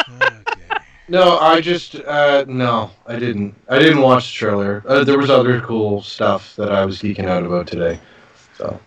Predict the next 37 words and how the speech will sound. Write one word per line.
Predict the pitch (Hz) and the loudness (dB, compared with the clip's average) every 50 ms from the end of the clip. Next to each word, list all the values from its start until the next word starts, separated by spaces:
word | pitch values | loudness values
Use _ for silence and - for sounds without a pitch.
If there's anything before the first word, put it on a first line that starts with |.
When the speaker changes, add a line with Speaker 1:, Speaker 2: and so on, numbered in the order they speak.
| _ _ _ _ - | _ _ _ _ -20
Speaker 1:
Okay, | - - - _ - - 69 92 _ _ _ _ _ | -20 -20 -20 _ -20 -20 _ _ _ _ _ _ _
that's | - _ _ | -20 _ _
all | _ - | _ -20
right. | 71 85 87 _ | -20 -20 -20 _
Fair | - - 117 98 92 | -20 -20 -20 -20 -20
enough. | 92 90 90 - _ _ _ _ _ _ _ _ | -20 -20 -20 -20 _ _ _ _ _ _ _ _
So, | _ - - 175 170 180 175 165 - _ _ _ _ _ _ _ - | _ -12 -10 -8 -8 -8 -10 -12 -14 _ _ _ _ _ _ _ -12
I | 180 | -10
gotta | 185 214 196 190 | -10 -8 -8 -8
admit, | 170 143 139 147 147 151 | -10 -12 -12 -14 -14 -14
the | - 147 135 | -14 -16 -16
original | 123 131 139 135 156 147 131 | -16 -16 -18 -16 -18 -18 -18
trailer | _ 151 139 135 143 143 | _ -18 -16 -16 -16 -16
for | - - | -16 -16
this | 131 139 147 - - | -18 -18 -18 -18 -20
never | 117 110 98 104 | -20 -20 -20 -20
sold | - - 107 101 104 | -20 -20 -20 -20 -20
me | 117 113 | -20 -20
on | 113 113 117 | -20 -20 -20
any | 113 117 117 | -20 -20 -20
of | 117 110 | -20 -20
the | - 117 | -20 -20
prospect | - _ - 123 110 214 _ _ 120 117 - _ _ 98 | -20 _ -20 -20 -20 -20 _ _ -20 -20 -20 _ _ -20
or | 92 | -20
the, | 85 82 82 76 _ | -20 -20 -20 -20 _
the | _ | _
concept | _ 110 90 104 117 - 127 127 139 | _ -20 -20 -20 -20 -20 -20 -20 -20
of | 135 143 | -20 -20
it, | 175 202 _ _ _ 156 | -20 -20 _ _ _ -20
but | 123 101 | -20 -20
this | - 127 117 - | -20 -20 -20 -20
new | 180 233 | -20 -20
trailer, | 226 _ - - 165 175 226 302 294 _ _ _ _ | -20 _ -20 -20 -18 -18 -18 -20 -20 _ _ _ _
it's | _ | _
actually | - 180 - - 170 | -20 -20 -20 -20 -20
pretty | - 165 160 | -20 -20 -20
good. | 160 165 127 - | -20 -20 -20 -20